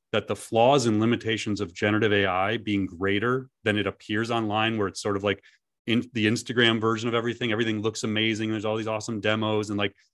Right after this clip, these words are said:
it just works, and Auto G P is gonna disrupt everything, and baby A G I is, a, you know, our first, it, it, it's bullshit. Like, it, it is not reality. Those five use cases you're seeing are not gonna be in the world tomorrow. So it is a sign of things to come,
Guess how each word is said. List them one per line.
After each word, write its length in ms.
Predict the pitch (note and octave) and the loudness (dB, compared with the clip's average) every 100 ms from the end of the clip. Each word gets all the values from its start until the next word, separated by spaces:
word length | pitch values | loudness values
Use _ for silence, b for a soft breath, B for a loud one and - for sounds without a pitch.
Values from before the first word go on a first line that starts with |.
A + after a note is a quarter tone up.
| _ | _
it 60 | B2 | -4
just 280 | G#2+ B2 - | 2 2 2
works, 320 | A2 A#2+ - | 2 2 0
and 80 | G#2+ | 0
Auto 160 | A#2 | 0
G 140 | A#2+ A2+ | 0 -4
P 200 | - A#2+ | -8 -8
is 80 | A2+ | -6
gonna 180 | A#2 A2 | -4 -4
disrupt 460 | G#2+ G#2+ B2 - | -4 -2 -2 0
everything, 340 | A#2 A#2 A#2 A#2 | 0 0 0 -2
and 100 | G#2 | 0
baby 400 | A2 A2+ B2+ B2+ | 0 0 2 2
A 100 | B2+ | 0
G 200 | A2 A#2+ | -4 -4
I 220 | A#2+ A#2+ | -2 -2
is, 180 | A#2+ G#2+ | -4 -8
a, 60 | |
you 60 | A2 b b - | -14 b b 0
know, 60 | A2 | 0
our 80 | |
first, 240 | A2 B2+ B2 - _ _ _ | 2 0 -2 -10 _ _ _
it, 120 | D#3 - _ | -8 -8 _
it, 180 | E3 D#3+ | 0 2
it's 140 | C#3 - | 0 0
bullshit. 420 | G#2+ - - - C3+ | 0 0 -8 0 6
Like, 240 | B2 - b _ - | 6 4 b _ 4
it, 120 | D#3 | 6
it 220 | D#3+ C#3+ | 8 8
is 200 | C3+ A#2 | 8 8
not 360 | B2 B2 C#3+ C#3 | 8 8 4 2
reality. 680 | C3 A2+ G#2 A2 G#2+ - - _ | 2 4 4 2 0 -4 -18 _
Those 220 | B2+ B2 | 2 2
five 440 | - C#3 C3 D3 A#2 | 0 2 4 2 0
use 260 | B2+ C3 | -2 -2
cases 400 | - A#2+ A2 G2 | -2 -2 -2 -6
you're 140 | G#2 G#2 | -6 -4
seeing 600 | - G#2 G#2 A#2+ C3 C3 _ _ | -2 -2 -2 -2 -6 -8 _ _
are 140 | C3 A#2+ | 0 2
not 320 | A#2 B2+ - | 2 0 0
gonna 160 | C3 | -4
be 180 | G#2+ A2 | -2 -2
in 80 | G#2+ | 0
the 80 | G#2 | -2
world 340 | G2 G2+ G2 | -2 -2 -4
tomorrow. 640 | - F#2+ F#2 F#2 A#2 C#3 C#3+ b b - | -8 -6 -4 -2 -2 -4 -8 b b -2
So 220 | C3+ B2+ | 4 6
it 100 | B2+ | 6
is 160 | A2+ | 4
a 60 | A2+ | 0
sign 420 | - - A#2+ C#3+ | -2 0 0 0
of 140 | B2+ - | -2 -4
things 240 | A2 G2 | -6 -6
to 80 | G2+ | -12
come, 640 | - - E3 G2 F2 F2+ | -12 -2 2 2 0 -4